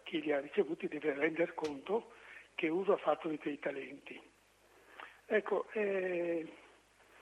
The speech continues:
è una metafora della società nostra, no? Dove il, non è virtuoso chi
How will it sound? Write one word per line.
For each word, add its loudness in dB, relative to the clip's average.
è -2
una 0
metafora 2
della 0
società -4
nostra, 0
no? -2
Dove 2
il, 4
non 2
è 6
virtuoso 2
chi -6